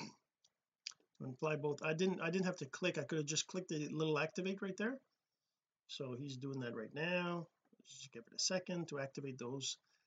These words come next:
So now, as you can see, there's new things that show up here under, there's a new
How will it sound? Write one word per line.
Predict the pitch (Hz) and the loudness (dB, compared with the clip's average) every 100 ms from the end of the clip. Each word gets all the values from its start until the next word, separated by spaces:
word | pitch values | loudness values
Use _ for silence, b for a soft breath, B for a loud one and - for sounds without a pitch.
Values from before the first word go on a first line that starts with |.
| _ | _
So | - 156 | -2 4
now, | 175 247 214 208 | 8 10 10 10
as | 190 165 | 8 6
you | |
can | 170 160 | 4 6
see, | - 226 | 6 8
there's | 196 160 147 | 6 4 4
new | 175 196 | 4 6
things | 196 190 165 | 6 2 2
that | 156 | 2
show | 175 190 | 4 4
up | 208 | 2
here | 220 208 202 202 | 2 4 4 2
under, | 170 165 165 156 - | 0 4 4 2 -2
there's | 165 160 151 | -2 0 2
a | |
new | 156 165 170 160 | 4 6 6 4